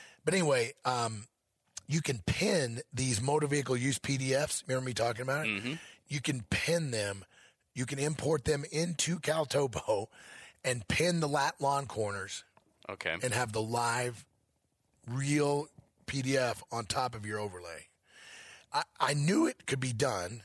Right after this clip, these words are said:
Speaker 1: 'cause I know that's how they do the geo tiffs,
Speaker 2: Mm-hmm.
Speaker 1: the topograph. That's how they, that's how they put the topographic maps as a layer. They pin 'em by, like, some geo tiff thing. Again, I apologize for my science. I just know it works.
Speaker 2: <laughs>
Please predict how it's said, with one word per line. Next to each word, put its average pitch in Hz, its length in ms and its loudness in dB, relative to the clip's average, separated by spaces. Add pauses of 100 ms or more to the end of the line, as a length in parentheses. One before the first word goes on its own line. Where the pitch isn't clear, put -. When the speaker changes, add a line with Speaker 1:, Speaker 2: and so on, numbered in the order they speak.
Speaker 1:
'cause 127 160 0
I 139 60 2
know 147 160 2
that's 143 180 2
how 131 120 2
they 120 120 2
do 120 200 0
the 117 80 -2
geo 113 340 2
tiffs, - 600 -2
Speaker 2:
Mm-hmm. 104 260 -6
Speaker 1:
the 107 100 -8
topograph. 113 400 0
That's - 140 0
how 151 80 0
they, 127 220 0 (220)
that's - 200 0
how 202 100 4
they 175 80 4
put 143 160 0
the 131 80 -2
topographic 139 680 2
maps 110 460 0
as 110 140 2
a 107 40 2
layer. 101 460 -2 (320)
They 123 120 2
pin 143 300 0
'em 127 160 0
by, 107 320 2
like, 104 160 -8
some 117 220 -2
geo 107 260 -2
tiff 104 260 0
thing. 90 380 -6 (520)
Again, 101 480 -2
I 98 80 -4
apologize 104 560 0
for 110 100 -4
my 101 120 -6
science. 92 420 -4
I 92 80 -6
just 95 200 -8
know 98 160 -6
it 101 80 -12
works. 92 380 -10 (260)
Speaker 2:
<laughs> 143 140 0